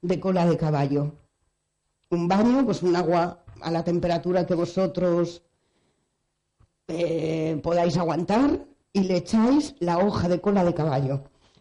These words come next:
La cola de caballo, eh, crece en los ribazos de los li-, de los ríos y de los arroyos. Y es muy característica. Tiene unos nudos y des-, es como una vara hueca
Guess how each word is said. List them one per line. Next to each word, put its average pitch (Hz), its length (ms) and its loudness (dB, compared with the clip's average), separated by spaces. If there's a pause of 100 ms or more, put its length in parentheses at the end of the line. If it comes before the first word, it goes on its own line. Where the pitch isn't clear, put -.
La 175 160 -4
cola 262 260 4
de 269 120 2
caballo, 247 720 2 (160)
eh, 165 280 -2
crece 240 560 2
en 208 160 2
los 185 100 2
ribazos 196 460 0
de 190 60 2
los 165 180 0
li-, 170 240 -2
de 180 120 2
los 175 160 2
ríos 269 520 2
y 190 60 2
de 185 100 2
los 156 180 -2
arroyos. 151 600 -2 (1000)
Y 180 440 -2
es 202 200 0
muy 220 240 2
característica. 156 1000 -4 (100)
Tiene 208 220 2
unos 214 240 2
nudos 285 500 4
y 196 100 2
des-, 190 320 0
es - 120 -6
como 185 220 2
una 208 160 2
vara 220 220 4
hueca 269 440 2